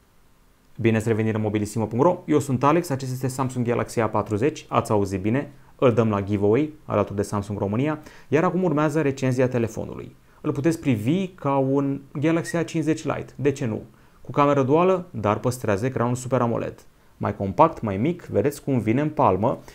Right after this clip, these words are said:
și avem norocul de a avea chiar nuanța coral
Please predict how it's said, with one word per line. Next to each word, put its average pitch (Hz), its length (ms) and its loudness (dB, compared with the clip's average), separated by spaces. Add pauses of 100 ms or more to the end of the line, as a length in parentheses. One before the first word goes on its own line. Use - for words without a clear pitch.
(100)
și - 140 -6
avem 160 160 4
norocul 160 420 4
de 131 80 0
a 127 80 4
avea 135 220 2
chiar 135 200 0
nuanța 131 360 0
coral 123 600 2